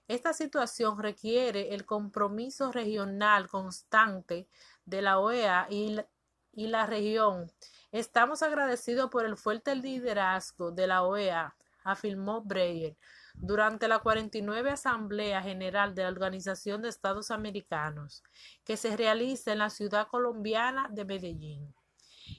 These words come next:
Y agregó, El fondo de la crisis en Venezuela es político, con consecuencias for-, eh, con consecuencias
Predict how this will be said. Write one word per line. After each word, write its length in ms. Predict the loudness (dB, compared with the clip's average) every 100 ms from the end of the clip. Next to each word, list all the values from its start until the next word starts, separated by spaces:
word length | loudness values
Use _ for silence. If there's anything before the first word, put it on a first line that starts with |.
| -8
Y 140 | 2 4
agregó, 800 | 6 2 0 4 6 4 2 -4
El 200 | -4 -2
fondo 360 | 0 0 2 0
de 120 | 2
la 140 | 0
crisis 360 | -2 -6 -4 -4
en 140 | -4
Venezuela 580 | -2 -4 -6 -4 -2 0
es 100 | -2
político, 880 | 0 2 2 -2 -6 -10 -8 -10 -12 -18 -2
con 180 | -2 2
consecuencias 880 | 2 2 -2 2 0 0 -2 -4 -2
for-, 300 | -2 -2 -2 -12 -8
eh, 320 | -4 -2 -2 -4
con 160 | -8
consecuencias 840 | -6 -4 -4 -2 -2 -2 -4 -6